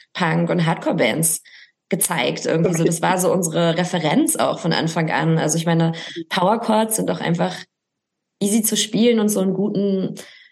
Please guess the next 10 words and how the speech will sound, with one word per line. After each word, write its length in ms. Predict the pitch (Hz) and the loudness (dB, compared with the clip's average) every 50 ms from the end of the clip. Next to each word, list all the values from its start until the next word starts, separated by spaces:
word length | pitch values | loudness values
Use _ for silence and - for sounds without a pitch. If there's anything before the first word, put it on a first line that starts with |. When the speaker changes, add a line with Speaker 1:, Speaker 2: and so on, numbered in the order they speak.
| _ _ _ _ _ _ _ - | _ _ _ _ _ _ _ -8
Speaker 1:
Hardcore-Punk 960 | - - 185 208 - - 277 262 220 - - 220 208 196 196 196 196 196 202 | -6 -4 -4 -4 -2 -2 -2 -2 -2 -2 -2 -2 -2 0 0 0 0 0 0
oder 200 | 202 185 185 - | 0 2 2 2
auch 60 | 175 170 | 2 2
so 140 | - 196 | 2 0
Indie, 800 | - - - 208 233 269 320 320 262 208 208 202 196 196 190 190 | 0 0 2 4 4 6 4 4 4 4 4 4 4 4 2 4
Nerdo, 1500 | 185 185 180 180 175 175 175 185 208 233 277 277 214 220 214 196 185 180 170 170 165 165 165 160 160 160 82 85 87 - - - - _ _ _ _ _ _ _ - | 4 4 4 4 4 4 4 4 2 2 2 2 2 0 0 0 2 2 2 2 2 2 2 2 2 2 0 0 -2 -6 -10 -20 -20 _ _ _ _ _ _ _ -4
das 140 | - - - | -2 -2 0
ist 420 | - 226 - - - - - - - - _ _ _ _ _ _ _ - - - | 2 0 0 0 -2 -4 -6 -14 -20 -20 _ _ _ _ _ _ _ -16 -8 -4
relativ 440 | 175 170 214 262 - - 392 392 | -2 0 0 0 0 0 -2 0
einfach. 800 | - - - - - - - - - - 160 165 170 170 - - | -2 -2 -2 -2 -4 -4 -6 -4 -2 -2 -2 -2 -4 -6 -8 -10